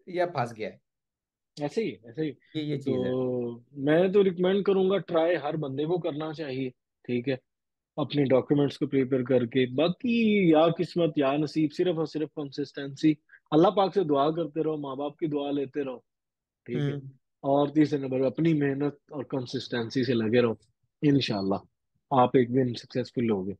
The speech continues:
Speaker 1: I hope ये वीडियोज़ उनके लिए काफ़ी, अ, यूज़फुल रही, रहेंगी, जो लोग इंटरेस्टेड हैं। और ये मैं समझता हूँ, ये जो दो तीन सेशन हमने बनाए हैं, अगर जो स्टूडेंट इनको देख लेता है, तो obviously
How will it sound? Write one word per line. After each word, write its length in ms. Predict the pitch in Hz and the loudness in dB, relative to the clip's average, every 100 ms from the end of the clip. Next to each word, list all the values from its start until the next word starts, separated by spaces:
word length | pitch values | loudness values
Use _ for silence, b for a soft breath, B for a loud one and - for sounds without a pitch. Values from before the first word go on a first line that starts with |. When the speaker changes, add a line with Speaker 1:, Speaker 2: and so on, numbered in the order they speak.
| _ _ _ - | _ _ _ -2
Speaker 1:
I 80 | 160 | 2
hope 200 | 180 247 190 | 2 2 0
ये 200 | 202 226 | -2 0
वीडियोज़ 320 | 202 220 214 | 0 0 -2
उनके 200 | 196 202 | -2 -4
लिए 180 | 202 196 | -4 -4
काफ़ी, 340 | 185 175 214 214 202 165 139 | -6 -6 -8 -6 -6 -6 -6
अ, 260 | 120 123 123 | -6 -6 -6
यूज़फुल 760 | 120 156 185 196 208 202 190 - - 143 | -4 -4 -4 -2 0 0 -4 -6 -16 -14
रही, 920 | 131 120 151 151 214 214 208 196 - - - | -10 -4 -2 -2 -4 -6 -8 -10 -14 -20 -12
रहेंगी, 600 | 143 143 214 240 190 196 | -6 -2 0 0 0 0
जो 220 | 185 135 165 | -2 -4 -2
लोग 340 | 175 175 165 170 156 - 147 | -2 -4 -6 -8 -8 -8 -10
इंटरेस्टेड 520 | 139 165 165 190 190 | -8 -8 -8 -6 -4
हैं। 80 | 180 | -4
और 200 | 180 160 | -4 -4
ये 180 | 143 | -6
मैं 200 | 175 165 | -6 -6
समझता 360 | 170 170 175 175 | -8 -8 -8 -8
हूँ, 80 | 175 | -10
ये 80 | 160 | -8
जो 300 | 165 160 165 b b - | -8 -10 _ b b -8
दो 180 | 123 156 | -2 -2
तीन 380 | 156 175 175 165 | 0 -4 -6 -10
सेशन 460 | - 156 147 196 | -6 -4 -2 -2
हमने 240 | 165 160 160 | -2 -4 -6
बनाए 260 | 143 139 | -4 -4
हैं, 100 | 151 | -4
अगर 200 | 156 156 | -6 -8
जो 420 | 139 143 165 175 | -4 -4 -2 -4
स्टूडेंट 540 | 170 - 160 165 160 156 | -6 -10 -8 -8 -10 -10
इनको 240 | 151 156 | -10 -8
देख 280 | 131 139 151 | -6 -6 -4
लेता 240 | 160 147 | -8 -8
है, 80 | 160 | -10
तो 320 | 160 151 131 | -8 -6 -6
obviously 680 | 117 131 139 139 139 127 120 | -6 -8 -8 -8 -8 -8 -10